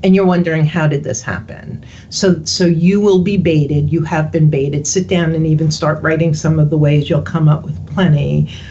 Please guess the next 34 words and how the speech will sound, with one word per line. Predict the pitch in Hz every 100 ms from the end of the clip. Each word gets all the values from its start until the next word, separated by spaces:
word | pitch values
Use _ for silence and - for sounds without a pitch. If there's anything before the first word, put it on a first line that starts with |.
| -
Um, | - 160 156 156 151 - - - - - -
being | 196 190 226 226 202
conscious | - - - 220 233 220 - 160 131 147 - - - - - -
that | 160 156 156 156
your | 170 156
spouse | - - - 160 165 -
is | - 170
baiting | - 170 165 156 -
you. | - 160
You | 156 170
may | 170
not | 180 202 202
realize | 233 202 151 147 160
it | 156
in | 147
the | 147
beginning, | 156 156 143 147
but | 151 151
the | 165
more | 156 156 160 185
you | 196 175 175
do | 156 170
this | 156 151 - - -
work, | - 180 - -
the |
quicker | 151 - 196 190 190
you | 160 151
will | 151 180 175
realize | 147 135 - - - -
it, | - - - - -
that | - 190 180
you're | 165
being | 156 165 170 165 156
baited. | 180 196 190 - - 120